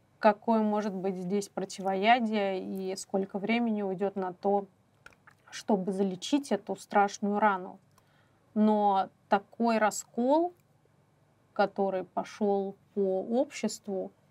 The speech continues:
и такой чудовищный раскол, который произошёл между Украиной и Россией, это вещи, которые, мне кажется, мы не преодолеем ещё долгие-долгие годы.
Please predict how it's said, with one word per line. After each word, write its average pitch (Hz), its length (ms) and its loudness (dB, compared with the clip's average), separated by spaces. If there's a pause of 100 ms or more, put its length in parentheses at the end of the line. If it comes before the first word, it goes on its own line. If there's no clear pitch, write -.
(300)
и 226 80 -2
такой 208 480 0
чудовищный 196 800 -2
раскол, 185 420 -6
который 196 460 -6
произошёл 196 800 -4
между 196 440 -6
Украиной 190 600 -4
и 196 40 -8
Россией, 220 640 -4 (720)
это 214 220 -2
вещи, 202 380 -4
которые, 196 460 0
мне 202 300 -4
кажется, 208 540 -4
мы 202 220 -4
не 202 260 -2
преодолеем 190 760 -4
ещё - 240 -10
долгие-долгие 185 1000 -4
годы. 196 420 -6